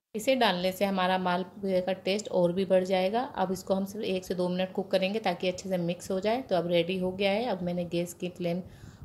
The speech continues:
ऑफ कर दिया है। अब इसको सारा मैं एक बाउल में निकाल लूँगी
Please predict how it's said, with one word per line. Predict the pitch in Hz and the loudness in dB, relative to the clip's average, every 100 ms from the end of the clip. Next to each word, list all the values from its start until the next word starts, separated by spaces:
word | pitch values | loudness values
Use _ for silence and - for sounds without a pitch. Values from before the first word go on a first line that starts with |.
| - | 6
ऑफ | 180 196 214 | 6 6 2
कर | 202 | 2
दिया | 196 202 | 4 2
है। | 202 233 | 2 -2
अब | - 185 185 | 0 -2 -2
इसको | 180 190 | -4 -8
सारा | - 170 180 208 | -2 0 2 0
मैं | 196 196 | -2 -2
एक | 175 175 175 | -2 -2 2
बाउल | 165 175 | 4 4
में | 185 | 2
निकाल | 180 175 170 196 | -2 2 2 2
लूँगी | 196 175 190 | 0 -2 -4